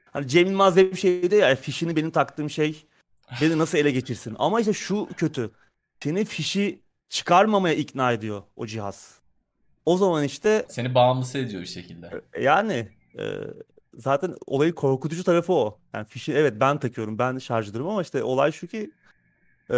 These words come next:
Speaker 1: öyle bir ikna ediyor ki seni onu sürekli şarjda bırakıyorsun.
Speaker 2: Evet, doğru.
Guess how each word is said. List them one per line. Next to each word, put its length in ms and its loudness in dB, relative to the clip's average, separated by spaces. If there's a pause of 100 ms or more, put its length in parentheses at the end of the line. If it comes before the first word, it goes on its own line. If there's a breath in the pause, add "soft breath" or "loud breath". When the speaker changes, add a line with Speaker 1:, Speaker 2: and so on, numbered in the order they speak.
(460)
Speaker 1:
öyle 300 -2
bir 60 -16
ikna 340 -2
ediyor 180 0
ki 80 -10
seni 160 -2
onu 540 -4
sürekli 340 -6
şarjda 580 2
bırakıyorsun. 500 -6 (600)
Speaker 2:
Evet, 100 -20 (140)
doğru. 280 -18